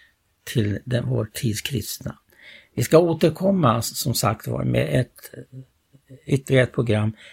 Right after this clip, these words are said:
som handlar om dessa profetiska budskap som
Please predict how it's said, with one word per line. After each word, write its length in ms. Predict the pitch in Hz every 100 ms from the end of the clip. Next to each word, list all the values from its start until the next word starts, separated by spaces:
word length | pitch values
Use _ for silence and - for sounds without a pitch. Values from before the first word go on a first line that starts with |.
| -
som 180 | - 113
handlar 440 | 117 117 98 104
om 200 | 101 110 - - -
dessa 280 | - 135 139
profetiska 1040 | - - 127 - 120 117 - 120 - 110 -
budskap 640 | 143 127 143 - - 104 -
som 280 | 113 113